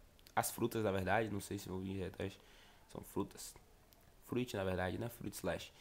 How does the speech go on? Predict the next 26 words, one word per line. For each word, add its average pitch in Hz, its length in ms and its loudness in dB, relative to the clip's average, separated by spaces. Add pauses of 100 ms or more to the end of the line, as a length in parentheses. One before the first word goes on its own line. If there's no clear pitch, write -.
(220)
Então, 160 200 4 (240)
tá 147 120 6
aí 143 180 2
a 143 40 -2
cerejinha, 127 580 0
pá, 123 400 2 (160)
vamos 110 180 2
matando 107 400 0
tudo. 117 400 2 (240)
A 104 80 4
minha 110 160 4
ideia 98 300 6
é 98 100 4
mostrar 104 320 2
pra 98 160 2
vocês 92 320 0
a 98 60 -2
capacidade 92 580 0
do 92 100 -4
Windows 90 280 -2
Phone. 95 240 -2
Estou 95 180 -4
fazendo 90 380 -2
série 92 280 0
de 90 160 0
jogos, 92 520 2